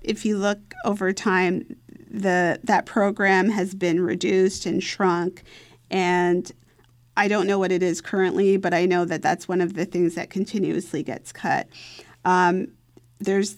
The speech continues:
the F F D O program, which is the, um, pilots who have voluntarily chosen ch-, themselves to be armed. Um, and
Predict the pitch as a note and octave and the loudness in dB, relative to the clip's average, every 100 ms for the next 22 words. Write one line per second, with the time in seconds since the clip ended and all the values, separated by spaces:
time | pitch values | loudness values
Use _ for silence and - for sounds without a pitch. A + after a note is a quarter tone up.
0 | _ G#3+ G#3+ - A#3 A#3 A3+ A#3 G#3+ G#3 | _ -6 -4 -2 -2 -2 -4 -4 -4 -2
1 | G3 G#3 A#3+ G#3 A3 G#3 G#3 G3+ F#3+ - | -2 -2 -4 -2 -2 0 0 0 -2 -2
2 | F3+ F#3+ - F3+ F#3 E3 - - F3 E3+ | -4 -6 0 2 4 2 0 -4 -2 -2
3 | F3 G3 - _ _ _ - G3+ - G3+ | -2 -6 -10 _ _ _ -2 0 0 -2
4 | - - A3+ F3 F#3+ G3+ G3 F3 E3 - | -6 -4 0 2 2 0 0 0 -2 -6
5 | - G3+ F#3+ G3 G#3+ G#3+ G3 F#3 - - | -8 0 2 4 0 -2 0 0 0 -4
6 | F#3 F#3+ F#3+ F#3 F#3 F#3+ - _ _ _ | -2 -2 0 0 0 -2 -10 _ _ _
7 | _ _ _ - - - - A3 F#3+ G#3 | _ _ _ -18 -12 -8 -6 -2 -2 -2
8 | - G#3 F#3 E3+ G3+ - - G#3+ F#3 F3 | 0 2 2 0 -4 -10 -6 2 4 4
9 | E3 - G3+ G3+ F3 - - - F#3+ B3 | 0 -6 -4 0 0 0 -4 -2 0 0
10 | - - - - - - F3+ F3+ F3 F3+ | -2 -12 -20 -20 -20 -6 -2 0 0 -2
11 | - - F#3+ F#3 F3+ F3+ F3 | -4 0 0 2 2 0 0